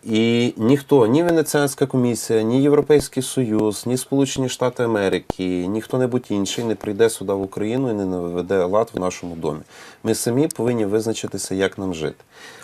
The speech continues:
Разом з тим, це не повинна бути огульна позиція, що от ми так хочемо і все. Це має бути мотивована позиція.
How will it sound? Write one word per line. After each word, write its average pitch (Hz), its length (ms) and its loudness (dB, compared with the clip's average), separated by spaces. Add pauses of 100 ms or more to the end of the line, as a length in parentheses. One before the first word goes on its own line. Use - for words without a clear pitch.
Разом 156 340 4
з 160 100 -4
тим, 160 280 4
це 143 200 4
не 147 80 6
повинна 160 320 4
бути 139 260 4
огульна 117 440 4 (120)
позиція, 110 440 0
що - 260 -2
от - 180 2
ми 135 140 6
так 117 200 -2
хочемо 120 500 2
і 101 60 -6
все. 82 300 0
Це - 160 -4
має 175 180 -2
бути 160 260 -2
мотивована 113 720 4
позиція. - 520 -12